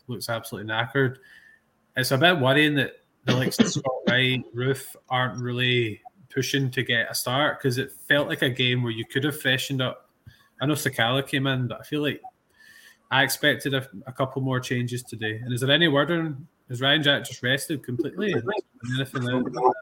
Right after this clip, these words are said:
Speaker 2: from what I heard, he was rested. From what I heard, I've not heard about any, any injuries or anything. But Aldo, it is a bit strange, I suppose, to have Balogun on the bench maybe and play Lundstram centre back. Is it just a case of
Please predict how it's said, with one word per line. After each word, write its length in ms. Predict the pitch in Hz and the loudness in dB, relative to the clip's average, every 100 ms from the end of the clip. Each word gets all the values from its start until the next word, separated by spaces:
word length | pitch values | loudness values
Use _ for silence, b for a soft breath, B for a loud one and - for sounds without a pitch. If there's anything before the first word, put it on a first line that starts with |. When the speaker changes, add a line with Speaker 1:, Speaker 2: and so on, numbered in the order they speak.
| - - - - | -14 -20 -18 -14
Speaker 2:
from 180 | - 127 | -2 6
what 180 | 139 123 | 8 8
I 120 | 113 | 6
heard, 160 | 113 117 - 117 - - - - | 4 0 -2 -6 -6 -8 -14 -6
he 100 | 110 | -4
was 160 | 104 | -2
rested. 420 | 101 101 - 104 - _ - | 0 -2 -2 -10 -10 _ -16
From 220 | - 101 | -8 -4
what 200 | 98 - | -4 -2
I 40 | 98 | 2
heard, 200 | 101 90 92 | 6 6 6
I've 220 | 87 98 | 4 0
not 280 | 107 95 98 | -2 -2 -4
heard 200 | 92 90 | -4 -4
about 380 | 87 92 82 - - | -4 -4 -6 -8 -8
any, 320 | 92 90 90 - B B B B B | -4 -4 -4 -8 B B B B B
any 200 | 113 110 | 0 4
injuries 320 | 117 139 131 | 4 4 4
or 40 | 139 | 6
anything. 160 | 139 | 6
But 120 | 135 127 | 6 8
Aldo, 300 | 139 139 135 | 8 6 6
it 120 | 143 | 4
is 100 | 143 | 4
a 60 | |
bit 220 | 131 127 - | 2 2 0
strange, 580 | - 127 123 120 113 | -2 0 2 0 -2
I 80 | - | -6
suppose, 640 | - - - 123 117 107 - b b b b - | -8 -10 -4 -2 -2 -4 -10 b b b b -12
to 100 | 113 | -6
have 180 | 117 117 - | -4 -4 0
Balogun 440 | 117 123 131 135 139 | 4 4 4 2 2
on 100 | 147 | 2
the 80 | 143 | 4
bench 420 | 156 170 165 - | 4 4 2 2
maybe 320 | 170 180 175 | 2 4 0
and 280 | 135 139 127 | 0 0 0
play 260 | - 151 143 | 0 2 2
Lundstram 560 | 135 151 147 156 147 | 2 0 -2 -2 -2
centre 280 | 147 147 170 | 0 0 0
back. 280 | 156 165 160 | 0 -2 0
Is 140 | - 113 | -4 -4
it 80 | |
just 220 | 104 139 123 | -4 -2 -4
a 60 | |
case 280 | - 131 - | -2 -2 0
of 180 | 113 | -4